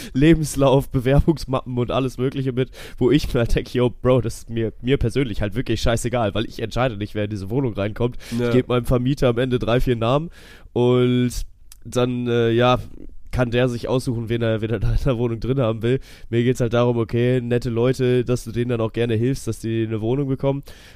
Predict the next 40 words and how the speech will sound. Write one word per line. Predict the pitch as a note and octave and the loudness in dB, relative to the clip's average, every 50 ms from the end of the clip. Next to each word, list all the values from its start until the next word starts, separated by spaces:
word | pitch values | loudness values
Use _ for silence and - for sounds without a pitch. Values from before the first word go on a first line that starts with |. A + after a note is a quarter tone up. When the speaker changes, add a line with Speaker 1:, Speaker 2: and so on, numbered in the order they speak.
| - - | -14 -6
Speaker 1:
Ähm, | - G#2+ A2 A2 A2 G#2+ G#2+ - - - - - - - - - - | -2 0 0 0 0 -2 -8 -10 -14 -16 -20 -20 -20 -20 -20 -8 -2
aber | - A2+ A2+ A2+ A2+ A2 A2 A2 A2 A2 A2 A2 A2+ A2 - - - - - - | 2 2 4 4 4 4 2 2 2 2 2 2 0 -2 -8 -16 -20 -20 -10 -4
ja, | G2+ G#2 A2 A2+ A#2 | 0 0 2 4 2
also | A2+ E2 D#2 A2+ A2 G#2+ G#2+ G2+ A#2+ | 2 0 -2 -4 -4 -4 -4 -4 -4
wirklich | B2 A2 A#2 A2 - - | -4 -4 -6 -4 -2 0
alle, | C3+ C#3 C3+ | 0 2 0
die | B2+ B2+ | 0 0
das | A#2+ C3 B2 A#2 | 0 0 0 0
jetzt | A#2+ A2 - | -4 -4 0
hier | - A#2+ A#2 | 0 2 4
hören | A#2+ C3 C3+ C#3+ C#3 | 4 4 4 4 2
und | C3 A#2 | 0 -2
mir | F#2+ A#2+ | -2 -2
eine | A#2+ A#2+ | -2 0
Nachricht | A2+ A2+ B2 C#3 C#3 A#2+ | 0 0 0 0 0 -2
auf | A#2+ G#2 | -2 -2
W | A2+ G2+ | -2 -2
G | G#2+ B2 | -2 -2
gesucht | B2+ B2 G#2+ B2 A#2+ - | -2 -2 -4 -4 -6 -6
geschrieben | - - - - B2+ A#2+ A#2+ | -8 -6 -4 -2 -2 0 0
haben, | B2 A#2+ B2 A#2+ - - - - - - - - - - | 0 0 -2 -4 -8 -14 -18 -18 -18 -18 -20 -18 -4 -2
offizielle | A2 B2 A#2+ B2+ - - C#3 B2+ B2 B2 | -2 0 0 -4 -2 0 0 0 2 0
Sorry, | - - C3+ C3 C3 C#3 D3+ D3+ D#3+ | 0 2 2 2 4 2 2 0 0
ich | D#3+ - | 0 0
bin | - C3 A#2+ | 0 0 2
da | B2 C3 B2 A2+ | 4 2 4 4
<laughs> | |
wirklich | C3 D3 - - D#3+ C#3+ - | 2 4 6 4 4 4 2
beschissen | - B2 - - D3+ D3 - - C#3+ | 0 -2 0 0 0 0 0 0 0
im | C3+ C3 A2 | 0 2 2
Antworten. | G2 B2+ C#3+ - C#3 D3+ D3+ C#3 D#3 E3 - - - - G3+ - | 0 0 -2 0 0 2 2 2 0 -4 -6 -10 -12 -12 -8 0
Da | - B2+ C3 | 2 2 4
lasse | D3+ D3+ C#3 C#3 | 4 4 2 2
ich | C3+ C3 | -2 -2
meinen | C3 C3+ C#3 B2+ | 0 0 2 2
persönlichen | C3 B2+ A#2 C3 D3 C#3+ D3 - C#3 B2 A2+ | 2 2 2 0 0 0 -2 -4 -4 -2 0
Dirk | B2+ B2+ C3 - | 0 0 0 2
Funk | - D3+ D#3 D#3+ - D3+ | 0 0 0 0 0 2
raushängen. | D#3 D#3 D#3 - E3+ E3 F3 G3 - - - - - - - | 2 2 2 2 0 0 -2 -6 -12 -16 -20 -20 -18 -8 -2
Ähm, | - B2+ B2+ B2+ B2+ B2+ B2+ A#2 | 2 2 4 4 2 0 -4 -6